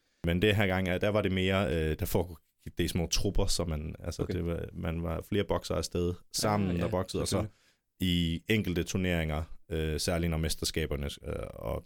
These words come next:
Speaker 1: Danmarksmesterskaberne og Europamesterskaberne gik i gang, så var man selvfølgelig afsted som en enkelt person repræsenteret
Speaker 2: Mhm.
Speaker 1: af den klub. Det er, øh, omkring, øh, nitten hundrede toogtredive, nu sp-, øh, lige en hurtig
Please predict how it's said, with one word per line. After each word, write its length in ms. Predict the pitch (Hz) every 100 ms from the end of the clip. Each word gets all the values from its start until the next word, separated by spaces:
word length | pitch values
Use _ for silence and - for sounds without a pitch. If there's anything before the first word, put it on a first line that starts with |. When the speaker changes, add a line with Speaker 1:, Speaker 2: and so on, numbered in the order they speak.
| -
Speaker 1:
Danmarksmesterskaberne 720 | 80 78 - 78 - 76 73
og 40 | 71
Europamesterskaberne 760 | 82 80 73 - - 80 67
gik 180 | 67 71
i 20 |
gang, 180 | 73 73
så 120 | -
var 120 | 78 73
man 140 | 69
selvfølgelig 360 | 76 - 71 69
afsted 260 | - 67
som 160 | - 67
en 120 | 67 -
enkelt 220 | 76 -
person 320 | 71 - 67
repræsenteret 480 | 65 87 73 - 65
Speaker 2:
Mhm. 60 | 57
Speaker 1:
af 60 | -
den 100 | - -
klub. 140 | - - - -
Det 180 | 113 113
er, 320 | 107 101 101
øh, 60 | 95
omkring, 400 | 101 131 123 117
øh, 180 | 104
nitten 240 | 107 127 117
hundrede 220 | 113 107
toogtredive, 680 | - 107 - - 117 139 160 - _ 117
nu 60 |
sp-, 200 | 107 -
øh, 60 | 107
lige 220 | 107 101
en 180 | 92 85 -
hurtig 260 | 113 104